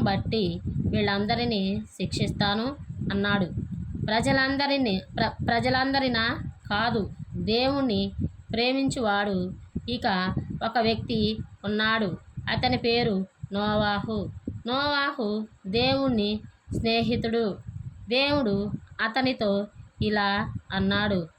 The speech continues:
"నోవాహు, నేను ప్రజలందరినీ శిక్షిస్తాను. నేను చాలా వర్షం కురిపిస్తాను. ఆ నీళ్ళల్లో ప్రజలంతా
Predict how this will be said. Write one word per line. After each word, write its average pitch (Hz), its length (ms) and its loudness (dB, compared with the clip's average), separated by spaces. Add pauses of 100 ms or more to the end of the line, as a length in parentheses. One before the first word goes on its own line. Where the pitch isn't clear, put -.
(120)
"నోవాహు, 220 720 0 (180)
నేను 220 600 2 (300)
ప్రజలందరినీ 262 920 2 (320)
శిక్షిస్తాను. 226 880 -2 (340)
నేను 233 600 0 (140)
చాలా 262 640 4
వర్షం 220 640 2 (260)
కురిపిస్తాను. 214 840 2 (520)
ఆ 214 80 2
నీళ్ళల్లో 220 680 2 (420)
ప్రజలంతా 247 800 0